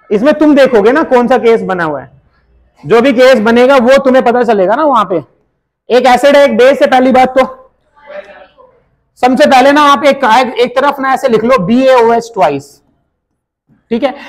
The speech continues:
एक तरफ लिख लो आप एचसीएल, ऐसे करके।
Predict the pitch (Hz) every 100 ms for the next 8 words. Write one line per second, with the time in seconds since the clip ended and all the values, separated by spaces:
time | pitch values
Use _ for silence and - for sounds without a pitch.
0 | - 240 254 320 302 254 240 269 269 277
1 | 277 220 220 - 202 135 139 _ _ _
2 | _ _ _ _ _ - _ 160 147 170
3 | 131